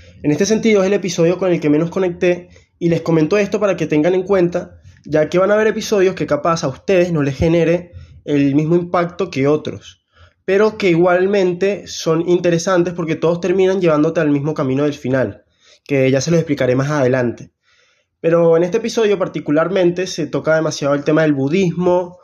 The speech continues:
del hinduismo, de creencias que capaz acá en esta zona del mundo no son tan tenidas en cuenta.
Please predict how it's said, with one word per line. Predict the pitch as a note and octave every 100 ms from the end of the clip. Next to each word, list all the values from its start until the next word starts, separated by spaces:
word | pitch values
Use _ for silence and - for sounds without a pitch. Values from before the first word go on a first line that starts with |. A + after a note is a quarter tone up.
| _ -
del | C#3 C#3 B2+
hinduismo, | B2 C3 E3 F#3+ D#3 F3 F3 E3+ E3+ _ _ _
de | - D3+ D3+
creencias | D3+ D#3+ E3 G#3
que | G3+
capaz | E3+ E3 D#3+
acá | F3 F3 F3+ F3+ F3+ -
en | D#3+ D3+
esta | D3+ E3
zona | - E3+ E3+ E3+ E3 C#3+ A#2+ B2
del | A#2+
mundo | C#3+ F#3 E3+ F#3+
no | F3+ D3
son | C3+ D3 C#3+
tan | D#3 D3+ C#3 A#2 D3 _ _ _
tenidas | - C3 C3+ C#3+
en | A#2+
cuenta. | D3+ D#3 B2+ G#2+ -